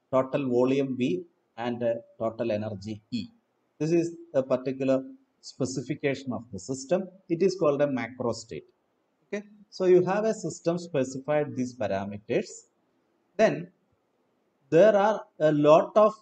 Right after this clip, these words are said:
micro states corresponding to this particular specification.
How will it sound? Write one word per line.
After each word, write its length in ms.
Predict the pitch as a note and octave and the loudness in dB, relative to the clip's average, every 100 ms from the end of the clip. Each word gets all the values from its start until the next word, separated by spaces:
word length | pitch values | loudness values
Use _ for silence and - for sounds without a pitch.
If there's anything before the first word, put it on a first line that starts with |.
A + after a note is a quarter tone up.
| _ | _
micro 600 | C#3+ C#3+ D#3+ E3+ - A3 | -6 0 0 2 4 4
states 520 | G#3+ C3 A2+ A2+ - _ | 2 -2 -2 -2 -12 _
corresponding 760 | - D3+ D3 - F3+ F3+ F3+ F3 | 0 0 0 0 2 2 0 0
to 60 | D#3 | -4
this 280 | C#3+ D#3+ | -4 -4
particular 540 | - C#3 - C3 C3+ C#3 | -4 -4 -4 -4 -2 -2
specification. 840 | - B2 - A#2+ A2+ F#2+ E2 - | -2 -6 -6 -8 -10 -10 -12 -14